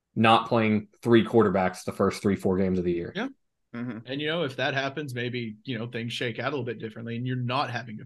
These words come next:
Speaker 2: I mean, the way this season went, you're playing Texas no matter what, but, you know, you know, whole butterfly effect, you change you beat Iowa State, then maybe they make a change, but then they beat Texas later. You know, that
Speaker 3: Yeah.
Speaker 2: game is weird. It's just one of those things. And yeah, the defense, I have high hopes for it. I mean, for the most part, Nardo looked good.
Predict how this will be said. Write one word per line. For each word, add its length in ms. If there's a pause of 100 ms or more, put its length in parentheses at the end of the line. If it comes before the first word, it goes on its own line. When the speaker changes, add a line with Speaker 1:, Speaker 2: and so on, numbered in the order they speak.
Speaker 2:
I 40
mean, 280 (160)
the 80
way 180
this 220
season 240
went, 180
you're 140
playing 220
Texas 360 (100)
no 80
matter 220
what, 240 (380)
but, 100
you 80
know, 80
you 140
know, 100
whole 140
butterfly 480
effect, 360
you 120
change 640 (380)
you 80
beat 180
Iowa 240
State, 360
then 180
maybe 220
they 140
make 200
a 40
change, 340
but 180
then 360 (200)
they 160
beat 220
Texas 360
later. 280 (140)
You 160
know, 80
that 220
Speaker 3:
Yeah. 100
Speaker 2:
game 120
is 100
weird. 220 (360)
It's 120
just 160
one 80
of 60
those 200
things. 320
And 100
yeah, 200 (280)
the 60
defense, 640 (160)
I 80
have 100
high 160
hopes 280
for 220
it. 80
I 60
mean, 240
for 120
the 60
most 260
part, 180
Nardo 300
looked 260
good. 220